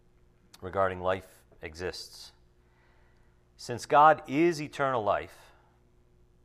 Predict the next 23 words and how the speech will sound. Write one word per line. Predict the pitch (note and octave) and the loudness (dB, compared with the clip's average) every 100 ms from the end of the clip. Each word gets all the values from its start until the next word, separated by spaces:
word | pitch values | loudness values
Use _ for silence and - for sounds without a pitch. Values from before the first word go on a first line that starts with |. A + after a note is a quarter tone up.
| _ - | _ -8
then | G#2+ | -8
he | G2 A2 | -8 -10
is | G#2+ G#2 | -8 -8
the | G2+ A2 | -10 -4
author | C3 - E2+ C#2 _ _ F2 | -2 -2 -6 -16 _ _ -14
of | E2 | -8
all | E2 | -8
life. | C#2+ - - _ _ _ _ _ _ _ _ _ _ _ _ _ - | -8 -14 -18 _ _ _ _ _ _ _ _ _ _ _ _ _ -16
We | G2+ | -12
must | G2+ B2 C3+ - | -2 0 0 -6
concede | D#3 - - B2+ F#2 F#2+ G2 _ _ _ - | -14 -12 -12 -10 -10 -12 -16 _ _ _ -4
that | F#2+ G2 | -4 2
life | A2+ A#2 - - _ - | 0 0 -6 -20 _ -20
pre-existed | - D#3 F3 F#3+ F#3+ D#3 C3+ C#3+ D#3+ - G2 G2 G2 - _ _ _ _ | -14 -10 -8 -8 -10 -12 -8 -8 -8 -8 -8 -8 -10 -20 _ _ _ _
any | B2+ D3 C#3+ | -10 -8 -4
one | D3 D3 | -4 -4
of | D#2 | -8
us. | - - - _ _ _ _ _ _ _ _ _ _ _ _ _ _ - | -16 -20 -20 _ _ _ _ _ _ _ _ _ _ _ _ _ _ -16
I | G2+ | -12
mean, | A2 | -10
it'd | G#2 | -12
be | |
foolish | F#2+ - D#3+ G2 - | -12 -6 -4 -6 -8